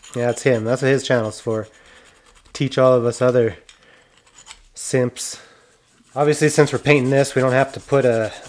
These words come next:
a whole lot of care into the body because it's gonna get clear coated. And that's gonna hide a lot. It'll be nice and shiny anyways. Hell yeah, there we go. That's a nice looking little body.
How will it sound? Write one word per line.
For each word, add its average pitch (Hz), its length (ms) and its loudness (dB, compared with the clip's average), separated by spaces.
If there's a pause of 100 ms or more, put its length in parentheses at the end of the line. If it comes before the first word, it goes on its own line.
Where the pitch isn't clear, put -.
a 123 40 -12
whole 139 440 4
lot 147 180 4
of 143 80 -2
care 147 240 4
into 143 220 0
the 131 80 -2
body 139 400 2
because 117 320 -4
it's 107 120 -10
gonna 113 160 -6
get 107 200 -6
clear 123 240 -2
coated. 131 540 0 (2500)
And 147 140 0
that's 131 180 2
gonna 123 200 -2
hide 117 540 0 (200)
a 127 160 -6
lot. 113 880 -6 (320)
It'll 131 160 -6
be 143 120 -2
nice 127 280 -2
and 107 100 -8
shiny 113 600 -6 (100)
anyways. 95 600 -14 (840)
Hell 151 220 4
yeah, 196 180 4
there 180 100 4
we 180 100 2
go. 185 240 4
That's 156 200 2
a 139 60 0
nice 139 340 -4
looking 139 260 -2
little 139 220 0
body. 127 560 -2